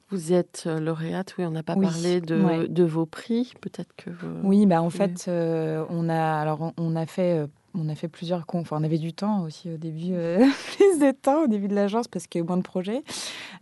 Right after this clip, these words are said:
Speaker 2: Euh, donc, on a fait des concours d'idées. Euh, on, on a, on a d'ailleurs fait un concours qui s'appelait l'Habitat du futur, euh,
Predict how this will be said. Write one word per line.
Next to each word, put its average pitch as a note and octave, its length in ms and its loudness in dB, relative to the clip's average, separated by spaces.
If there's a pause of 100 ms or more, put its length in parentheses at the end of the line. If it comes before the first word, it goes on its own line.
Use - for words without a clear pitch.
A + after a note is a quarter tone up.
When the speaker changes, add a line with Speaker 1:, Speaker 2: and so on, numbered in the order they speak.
(120)
Speaker 2:
Euh, E3+ 120 4
donc, E3+ 200 0
on F3+ 60 2
a F3 80 2
fait F3+ 120 -4
des F3 100 2
concours F3 360 0
d'idées. F#3+ 500 6
Euh, D3+ 280 4
on, D#3+ 280 0
on D#3+ 40 2
a, E3 240 -2
on E3 140 0
a E3+ 80 -2
d'ailleurs E3+ 340 2
fait E3+ 220 -2
un E3+ 160 -2
concours F3 320 -2
qui - 80 -14
s'appelait E3+ 240 0
l'Habitat E3 340 0
du D#3 120 -6
futur, F3+ 460 -4
euh, E3+ 60 -4